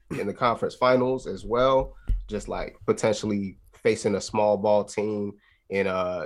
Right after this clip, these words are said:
you know, the, the Mavericks and what, uh, Phoenix could do with their size. So I'm, I'm a little more worried about Golden State,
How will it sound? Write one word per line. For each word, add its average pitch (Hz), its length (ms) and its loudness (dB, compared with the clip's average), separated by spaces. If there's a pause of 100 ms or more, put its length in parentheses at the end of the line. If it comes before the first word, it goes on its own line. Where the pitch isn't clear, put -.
you 95 60 -8
know, 98 100 -4
the, 87 240 -10 (120)
the 95 60 -8
Mavericks 117 640 0 (260)
and 92 200 -6
what, 95 300 0
uh, 87 340 -4 (320)
Phoenix 127 340 2
could 117 120 -2
do 120 100 0
with 110 180 -2
their 117 160 0
size. 120 520 -2
So 92 260 -6 (340)
I'm, 127 160 2
I'm 139 180 2
a 147 40 4
little 165 240 2
more 156 280 2
worried 127 300 0
about 135 400 -2
Golden 135 280 -4
State, 131 380 -6